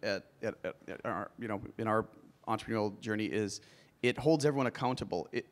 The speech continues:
like, like traction becomes the asshole. You know what I mean? Like, <laughs> you're not the jerk. Traction's the jerk. You know what I mean? <laughs> And I, <laughs> and I think I like that about, but, but to me, traction becomes a unified, joint, y-, you know, p-,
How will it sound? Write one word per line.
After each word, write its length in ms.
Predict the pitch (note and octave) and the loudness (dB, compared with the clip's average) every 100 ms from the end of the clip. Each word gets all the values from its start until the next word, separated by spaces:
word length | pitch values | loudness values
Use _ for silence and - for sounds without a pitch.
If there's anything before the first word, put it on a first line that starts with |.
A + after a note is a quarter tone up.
| - | -2
like, 200 | C3+ C3+ - - | 0 0 -2 0
like 140 | C3+ - | 2 2
traction 440 | - D3 - D3+ | 4 4 4 2
becomes 340 | C3+ - A#2 A2 | 2 0 -2 0
the 140 | G#2 | 0
asshole. 460 | F#2+ F#2 G2 G2+ - - - | 0 -2 -4 -6 -8 -20 -2
You 60 | D3 | 2
know 60 | |
what 40 | C#3 | 4
I 40 | |
mean? 160 | C3+ D3+ | 6 6
Like, 260 | C3 B2 - - | 6 4 -2 -10
<laughs> 140 | - | 2
you're 200 | A#2+ G3 | 8 10
not 240 | A3 D3 | 12 10
the 60 | C3 | 6
jerk. 440 | G#2+ A#2+ A#2+ - - - - - - | 4 6 6 2 -12 -20 -20 -20 -4
Traction's 500 | B2+ B2+ - G#2 E2 | 4 4 4 -2 -4
the 100 | F2+ | -6
jerk. 320 | F2 D#2 - - | -6 -6 -8 2
You 80 | D3+ | 4
know 60 | |
what 60 | D3 | 6
I 40 | |
mean? 240 | C#3+ E3+ F3+ - | 8 8 6 2
<laughs> 40 | - - | -6 2
And 140 | D#3+ D#3 | 6 8
I, 380 | - A3 E3+ - - | 8 8 6 0 -6
<laughs> 100 | - | 6
and 80 | F3 | 8
I 80 | |
think 240 | E3 G#3+ F#3 | 8 8 8
I 80 | E3 | 10
like 240 | F3+ E3 | 10 8
that 220 | E3 C#3+ | 8 8
about, 540 | C#3 C3+ C#3 - - C#3 | 8 8 6 4 -6 2
but, 160 | E3+ | 4
but 200 | D3+ B2+ | 4 2
to 100 | F3 | 2
me, 160 | F3+ G#3 | 2 2
traction 420 | - D3+ D3+ C#3+ | 6 6 6 4
becomes 520 | C3+ - C3 B2+ - - | 0 2 2 2 0 -2
a 280 | A#2+ A#2+ A#2 - - - - | 2 4 2 0 -14 -16 0
unified, 800 | E3 D#3+ D#3 C3+ B2 A#2 - B2 | 4 4 6 6 6 4 -2 0
joint, 360 | D3+ C#3+ C3+ D3 - - - - | 4 4 2 -2 -8 -20 -18 -12
y-, 120 | G2 G#3+ | -12 -10
you 100 | G#2+ | -4
know, 60 | |
p-, 120 | A2+ | -4